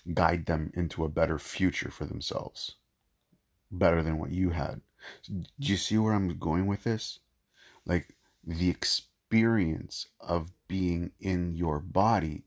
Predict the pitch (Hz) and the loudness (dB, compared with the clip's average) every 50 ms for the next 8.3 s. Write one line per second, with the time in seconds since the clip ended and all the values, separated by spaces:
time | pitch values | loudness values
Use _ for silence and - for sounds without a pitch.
0 | _ - 85 82 82 80 76 78 - 80 76 80 85 85 82 82 - - - - | _ -4 -2 -2 0 -2 -2 -6 -8 -6 -4 0 0 0 0 0 -4 -10 -12 -10
1 | - - - - - _ _ _ _ _ _ _ _ _ _ _ _ _ _ _ | -8 -8 -8 -8 -12 _ _ _ _ _ _ _ _ _ _ _ _ _ _ _
2 | _ _ _ _ _ _ _ _ _ _ _ _ _ - 92 82 80 - - - | _ _ _ _ _ _ _ _ _ _ _ _ _ 0 0 0 0 0 -2 0
3 | - 117 101 82 76 - - - - _ _ _ - - - 76 82 85 85 85 | 2 4 4 4 2 -2 -4 -10 -20 _ _ _ -10 -4 -2 0 0 0 0 0
4 | 85 80 80 - - - 80 85 85 85 87 82 - - - - - _ _ _ | -2 -6 -8 -10 -10 -8 -8 -6 -4 -2 -2 -2 -2 -4 -8 -14 -18 _ _ _
5 | _ _ _ _ _ _ _ _ - - - - _ _ - 90 90 82 80 78 | _ _ _ _ _ _ _ _ -20 -20 -20 -20 _ _ 2 4 4 6 6 4
6 | 78 78 78 - 78 85 82 80 78 80 - 98 101 101 92 80 80 85 87 - | 4 2 0 -2 -2 -4 -4 -4 -4 -2 0 2 2 4 2 2 0 -4 -4 -6
7 | 78 80 85 87 85 82 82 82 - - - 85 78 80 - - - - - 92 | -6 -4 -4 -4 -4 -4 -6 -6 -8 -6 -4 -4 -4 -4 -6 -8 -6 -4 -4 -2
8 | 82 - - - - - | -2 -4 -6 -10 -14 -20